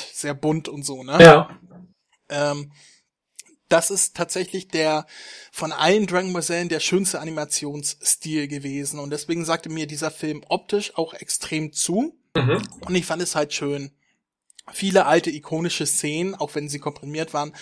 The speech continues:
Speaker 1: mit dieser neuen Animation nochmal neu zu sehen.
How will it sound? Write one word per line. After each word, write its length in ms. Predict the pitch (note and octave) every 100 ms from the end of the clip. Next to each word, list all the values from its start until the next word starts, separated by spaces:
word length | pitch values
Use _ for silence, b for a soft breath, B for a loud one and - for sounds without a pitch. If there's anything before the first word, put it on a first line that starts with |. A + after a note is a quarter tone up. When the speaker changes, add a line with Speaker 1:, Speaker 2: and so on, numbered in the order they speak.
| b b b
Speaker 1:
mit 160 | D#3+
dieser 240 | D#3 D3 C#3+
neuen 240 | C#3 D3+
Animation 580 | C#3+ D3+ C#3+ C#3+ D3 D3
nochmal 240 | C#3+ D3
neu 200 | C3 C3+
zu 200 | C#3 -
sehen. 340 | C#3+ C#3 B2+